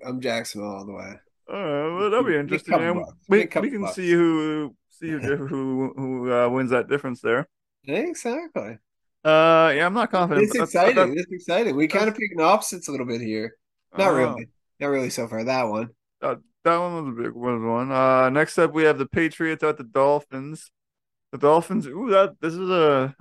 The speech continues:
Speaker 2: off number here, three and a half. So you get that half right now. Um, with the Dolphins, they're the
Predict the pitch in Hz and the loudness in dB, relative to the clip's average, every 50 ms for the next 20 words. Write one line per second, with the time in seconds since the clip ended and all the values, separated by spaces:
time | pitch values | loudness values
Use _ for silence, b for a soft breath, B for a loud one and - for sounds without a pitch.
0 | - - 143 135 135 131 135 - 139 143 143 139 143 143 147 139 139 - - - | -6 -2 0 2 2 0 0 -4 -8 -8 -6 -4 -4 -4 -4 -4 -6 -8 -10 -8
1 | 190 185 185 185 170 147 139 147 143 151 160 147 156 165 151 123 - - - 135 | -6 -4 -4 -2 -2 -2 -2 -4 -4 -6 -6 -4 -2 -2 -2 -4 -4 -6 -8 -8
2 | 131 135 160 - - 165 160 143 170 165 139 151 160 170 - 160 139 127 117 113 | -8 -8 -10 -6 -2 0 0 2 2 0 0 0 0 -2 -2 -2 -2 -2 -4 -6
3 | 120 117 117 120 127 - _ _ _ _ _ _ _ _ _ _ - 147 135 135 | -8 -6 -6 -8 -8 -10 _ _ _ _ _ _ _ _ _ _ -2 0 2 4
4 | 135 131 131 127 120 123 127 127 123 127 123 127 127 127 131 160 - - 135 110 | 4 4 4 2 2 0 0 -2 -4 -6 -8 -8 -8 -6 -6 -6 -6 -6 -4 0
5 | 127 131 143 151 151 - 143 127 117 110 113 127 131 139 143 143 139 135 | 2 4 4 4 4 2 -2 -6 -6 -4 0 2 2 4 4 2 2 -2